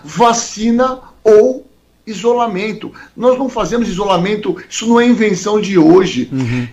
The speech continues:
Speaker 1: Isso se faz há, há anos e anos e anos, né? Isso se fez durante a epidemia da gripe espanhola. A ideia de isolamento, a ideia de se fazer quarentena, é um clássico da medicina que se faz desde a peste bubônica em mil seiscentos.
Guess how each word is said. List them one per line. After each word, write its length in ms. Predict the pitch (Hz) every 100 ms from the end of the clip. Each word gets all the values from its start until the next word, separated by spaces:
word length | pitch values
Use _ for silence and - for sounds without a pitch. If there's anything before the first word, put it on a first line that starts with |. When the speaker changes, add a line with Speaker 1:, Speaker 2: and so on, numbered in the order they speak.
| -
Speaker 1:
Isso 180 | - 240
se 160 | 233
faz 520 | 170 196 233 - - -
há, 300 | 208 226 -
há 180 | 208 214
anos 680 | 240 247 277 311 311 240 -
e 140 | 254
anos 460 | 220 240 254 254 226
e 80 | 254
anos, 680 | 226 254 240 156 - - _ _
né? 280 | 185 226 - - -
Isso 200 | - 240
se 140 | 269
fez 280 | 196 226 208
durante 380 | 208 208 214 196
a 20 |
epidemia 580 | 185 185 160 151 165 156
da 100 | 143
gripe 240 | 143 151
espanhola. 840 | - - 143 123 139 151 147 131 - - - - - -
A 120 | 190
ideia 380 | 180 214 240 202
de 140 | 180
isolamento, 1080 | 151 156 156 123 113 131 151 143 - 120 110 -
a 140 | 139
ideia 480 | 139 131 165 180 139
de 140 | 139
se 160 | - 147
fazer 320 | 131 131 139
quarentena, 960 | - 139 135 123 117 139 175 180 123 -
é 80 | 233
um 120 | 277
clássico 840 | - 208 - 247 - - 165 151
da 120 | 143
medicina 560 | 143 143 120 - 160 196
que 80 | 170
se 80 | 175
faz 420 | 190 190 - 139
desde 440 | 185 247 277 -
a 60 | 233
peste 400 | - 220 220 202
bubônica 760 | 196 196 143 175 226 214 -
em 100 | 165
mil 100 | 185
seiscentos. 800 | 175 185 180 160 170 175 - -